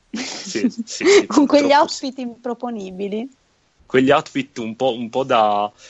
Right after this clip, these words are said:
Speaker 1: da bullo
Speaker 2: Da
Speaker 1: di
Speaker 2: Vagos
Speaker 1: periferia.
Speaker 2: di San Andreas.
Speaker 1: Sì,
Speaker 2: No,
Speaker 1: sì,
Speaker 2: qual era
Speaker 1: esatto,
Speaker 2: quella
Speaker 1: esatto.
Speaker 2: band, la band gialla, quella con i colori gialli? Erano i Vagos?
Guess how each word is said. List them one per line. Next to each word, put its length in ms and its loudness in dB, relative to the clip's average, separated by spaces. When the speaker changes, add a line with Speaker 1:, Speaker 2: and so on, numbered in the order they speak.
Speaker 1:
da 160 -2
bullo 240 -2
Speaker 2:
Da 40 6
Speaker 1:
di 80 2
Speaker 2:
Vagos 460 4
Speaker 1:
periferia. 260 2
Speaker 2:
di 80 4
San 200 2
Andreas. 960 -2
Speaker 1:
Sì, 220 -4
Speaker 2:
No, 80 -4
Speaker 1:
sì, 80 -4
Speaker 2:
qual 100 2
era 80 2
Speaker 1:
esatto, 220 4
Speaker 2:
quella 140 4
Speaker 1:
esatto. 340 -4
Speaker 2:
band, 260 -6
la 100 -6
band 280 -8
gialla, 580 -2
quella 160 2
con 120 -2
i 40 -4
colori 300 -4
gialli? 520 0
Erano 160 -8
i 60 -8
Vagos? 680 0